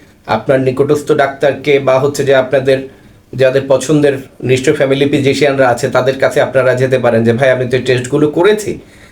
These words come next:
আমার এই, এই, আহ, রিপোর্ট এসছে, কোনো ধরনের কোনো সমস্যা আছে কিনা, আমাকে একটা পরামর্শ দেন।" আমি সবসময় দেখেন আপনাদের একটা কথা বলি, আমরা, আপনারা যারা Facebook-এ আমার সাথে কানেক্টেড আছেন, যারা আমাকে ফলো করছেন,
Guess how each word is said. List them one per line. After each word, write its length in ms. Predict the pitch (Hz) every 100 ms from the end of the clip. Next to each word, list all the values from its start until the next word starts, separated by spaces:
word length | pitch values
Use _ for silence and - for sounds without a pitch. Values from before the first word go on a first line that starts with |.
| _
আমার 300 | 123 127 127
এই, 540 | 117 131 131 120 117 113 - - -
এই, 160 | - 113
আহ, 120 | 107
রিপোর্ট 380 | 110 123 139 143
এসছে, 460 | 151 - 202 139 -
কোনো 180 | 131 123
ধরনের 400 | 131 127 120 117
কোনো 200 | 117 120
সমস্যা 380 | 135 120 113 117
আছে 180 | 110
কিনা, 220 | 123 151 -
আমাকে 260 | 117 110
একটা 320 | 113 - 104 - - - _
পরামর্শ 440 | 131 131 113 -
দেন।" 220 | 110 85 78 - _ _ _ -
আমি 200 | 156 196
সবসময় 440 | 185 - 180 180
দেখেন 280 | 143 - 123
আপনাদের 300 | 110 127 127
একটা 200 | 117 127
কথা 200 | 110 117
বলি, 220 | 104 90
আমরা, 220 | 98 110 -
আপনারা 320 | - 131 139
যারা 340 | 131 131 127 - _ - _ -
Facebook-এ 440 | 135 131 131 135 135
আমার 160 | 131
সাথে 400 | 131 123 127 123 -
কানেক্টেড 420 | 120 123 117 123
আছেন, 260 | 117 113 120
যারা 180 | 117 120
আমাকে 220 | 117 110
ফলো 280 | - 143 120
করছেন, 400 | 113 - 135